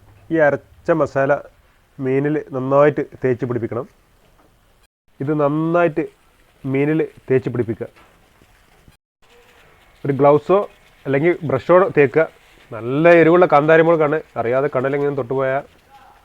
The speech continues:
ഇന്നത്തെ കാര്യം പറയണ്ട. വേറെ മസാല ഒന്നും ചേർത്തില്ല, മുളക് പൊടി, കുരുമുളക് പൊടി ഒന്നും ചേർത്തില്ല ട്ടാ. അത് ചേർത്ത ആ കാന്താരി മുളകിൻ്റെ ആ ടേസ്റ്റാണ് പോയി കിട്ടും. അത് കാരണം വേറൊരു മസാലയും ചേർത്തിട്ടില്ല. ഇനി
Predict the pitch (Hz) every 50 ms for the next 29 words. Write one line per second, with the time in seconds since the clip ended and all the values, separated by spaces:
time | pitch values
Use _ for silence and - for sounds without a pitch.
0 | _ _ _ - 110 117 117 127 123 120 117 120 117 117 107 107 113 113 113 -
1 | _ _ _ _ _ _ _ _ _ _ _ _ _ _ _ _ _ _ _ _
2 | _ _ _ _ _ _ _ _ _ _ _ _ _ _ _ _ _ _ _ _
3 | _ _ - _ _ _ _ _ _ _ _ _ _ - 165 143 147 160 175 208
4 | 226 208 190 - 180 175 185 175 160 151 143 131 151 143 135 123 110 120 127 135
5 | 139 143 147 160 165 160 160 147 143 143 147 143 143 151 151 143 151 156 151 135
6 | 143 131 131 151 139 131 123 113 110 104 104 - - 139 135 147 147 139 139 147
7 | 160 156 - - _ _ 143 127 147 143 139 143 151 151 151 156 160 160 160 160
8 | 165 160 170 170 - - _ _ _ - 180 - - 147 143 - - 156 147 131
9 | 131 131 127 117 113 - 127 139 113 113 120 120 120 120 123 117 117 127 131 135
10 | 127 127 117 - 117 110 117 113 120 104 - - 98 - 98 101 - _ _ _
11 | _ _ _ _ _ _ _ _ _ _ _ _ _ _ _ _ _ _ _ _
12 | _ _ - 156 165